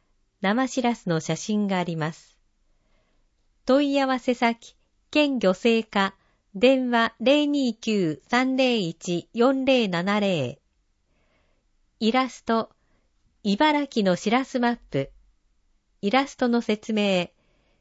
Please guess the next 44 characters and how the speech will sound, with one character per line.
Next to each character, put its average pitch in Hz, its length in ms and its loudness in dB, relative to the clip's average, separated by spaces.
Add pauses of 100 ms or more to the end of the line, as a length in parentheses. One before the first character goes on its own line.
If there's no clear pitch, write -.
(300)
し 262 220 -2
ら 302 120 2
す 302 140 -2
漁 208 480 2
を 165 60 -2
行 233 200 -2
っ 233 80 0
て 220 260 -4
い 214 60 0
る 214 140 0
市 - 140 -10
町 226 260 0
が 165 180 -4
書 175 120 -4
か 233 120 0
れ 214 120 0
た 156 160 -2
地 180 240 -6
図。 123 240 -6 (640)
北 262 300 -4
か 240 160 0
ら、 220 220 -2 (500)
北 294 300 0
茨 262 420 0
城 - 100 -14
市、 - 380 -8 (260)
日 - 180 -20
立 262 340 -2
市、 - 340 -8 (320)
ひ - 160 -18
た 269 160 2
ち - 140 -8
な 247 140 0
か 247 180 -2
市、 - 320 -6 (360)
大 269 300 6
洗 262 340 -2
町、 170 500 -6 (360)
鹿 208 120 -2
島 254 380 0
市、 - 320 -8 (320)
神 247 320 0
栖 240 200 -4
市。 - 340 -10